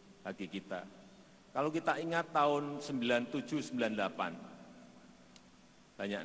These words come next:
negara yang jatuh, termasuk Indonesia, menjadi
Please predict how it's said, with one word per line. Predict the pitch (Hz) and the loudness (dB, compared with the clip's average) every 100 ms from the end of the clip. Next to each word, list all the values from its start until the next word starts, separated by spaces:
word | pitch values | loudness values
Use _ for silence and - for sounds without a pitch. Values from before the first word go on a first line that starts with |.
| 107 | -4
negara | 104 101 101 | 0 4 4
yang | 101 | 2
jatuh, | 123 90 - 117 - | 2 2 2 -4 -2
termasuk | 101 95 90 104 | -2 -2 -2 -4
Indonesia, | 95 90 90 - 95 101 - - - - - - - - - - - - - - - - - - - | -2 0 -2 -2 -4 -4 -10 -16 -18 -20 -20 -20 -20 -20 -20 -20 -20 -20 -20 -20 -20 -20 -20 -20 -16
menjadi | 107 92 90 98 90 90 | -6 -2 -2 0 -2 -2